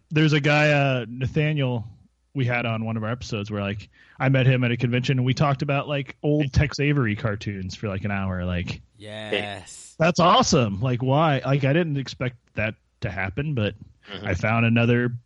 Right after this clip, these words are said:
Speaker 1: person who, like, really likes Tex Avery cartoons. So
Speaker 3: Yeah. I mean, we're, we're all nerds, so it's pretty easy
Speaker 1: Yeah.
Speaker 3: to, uh, I mean, other nerds wanna hang out with other nerds, right? I mean, it's,
Speaker 1: Right.
Speaker 3: it, that's what I would always tell people who are like, uh, who are like, "Oh, I'm afraid of going to a convention, or I'm afraid of talking to people." I'm like,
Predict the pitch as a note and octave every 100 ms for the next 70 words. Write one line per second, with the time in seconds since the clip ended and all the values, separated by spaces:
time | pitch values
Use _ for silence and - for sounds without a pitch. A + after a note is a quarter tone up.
0 | - C3 B2+ C3 C3+ C3+ C3 C3 G#2+ A#2
1 | A#2+ A#2+ - B2+ - D3+ D#3 G2 G2 F2+
2 | - E2+ D#2+ - F2 - - G2 E2+ -
3 | - _ _ _ _ - G#2 A#2+ A#2+ C3+
4 | - C#3 E3 C#3+ A2 A#2 E2+ - F2+ F2
5 | - A#2 F#2 F#2+ F#2+ B2 F#2+ - _ -
6 | F2 E2+ _ - - - A2+ C#3 C#3+ A#2
7 | A#2+ A2 G2+ F2+ F#2+ F#2 E2+ G2 F2 D#2+
8 | D#2+ D#2+ F2+ G2 - D2+ E2+ F2 G#3+ G#3
9 | B2 G#2 - _ - - - - - _
10 | - C#3+ D3+ F3 D3+ C3+ B2+ A#2+ - A2+
11 | A#2+ A2 F2+ F#2+ F#2 F2+ - F#2 F#2 -
12 | G#2 G2 F2+ A#2+ B2+ A#2+ - A#2+ A2 G2
13 | G#2 G2 G2+ F#2 F#2+ F#2+ F#2 F2 F2 G2
14 | F2+ - F#2+ F2+ E2+ D#2+ F#2 E2+ E2+ -
15 | D#2+ F#2 G2+ -